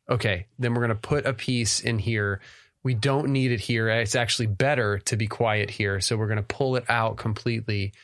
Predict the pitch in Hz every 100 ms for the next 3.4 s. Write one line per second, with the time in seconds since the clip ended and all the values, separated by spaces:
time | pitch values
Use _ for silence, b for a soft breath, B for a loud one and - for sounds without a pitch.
0 | B B B _ 139 127 117 139 127 135
1 | 123 104 135 127 120 123 110 92 87 -
2 | 113 120 113 107 98 107 104 95 95 98
3 | 117 110 135 -